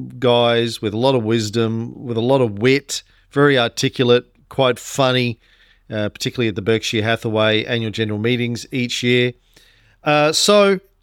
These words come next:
he passed away. There's been a lot said about him in the media, but no, nothing that really went into enough detail for me. So I've done a little bit of a bio on him in this episode, plus talking about him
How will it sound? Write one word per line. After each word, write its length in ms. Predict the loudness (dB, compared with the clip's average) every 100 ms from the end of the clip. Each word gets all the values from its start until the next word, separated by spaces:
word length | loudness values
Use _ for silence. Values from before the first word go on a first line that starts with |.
| _ -4
he 100 | -2
passed 320 | 0 0 0
away. 420 | 2 4 4 2
There's 180 | 2 0
been 140 | 4
a 40 | 4
lot 340 | 6 4 2
said 240 | 0 0 2
about 260 | 2 2
him 140 | 2 -2
in 80 |
the 80 | -2
media, 400 | -2 0 2 2
but 320 | 4 2 2 _ _ _ _ _ _
no, 220 | -2 0 2
nothing 360 | 2 2 2
that 80 | 2
really 280 | 4 4 4
went 380 | 4 2 0 -4
into 460 | -2 -2 -2 0 2
enough 320 | 2 0 0
detail 760 | 0 0 0 2 2 0 -4 -14
for 280 | -10 -6
me. 680 | -4 0 2 4 2 0 -4
So 680 | -6 -2 2 4 4 4 2 _ _ _ _ _ -2
I've 140 | 0
done 120 | 2 2
a 40 |
little 180 | 2 2
bit 120 | 2
of 80 | 2
a 60 |
bio 420 | 0 2 4 4 2
on 120 | 2
him 140 | 0
in 80 | -2
this 160 | -2 -2
episode, 680 | -4 -4 -2 0 0 -2
plus 540 | -2 0 2 0 -6 -8 -16 _ _ -4
talking 500 | 0 0 0 -2 -2
about 560 | -6 0 0 2 -2
him 480 | -8 -2 0 2 0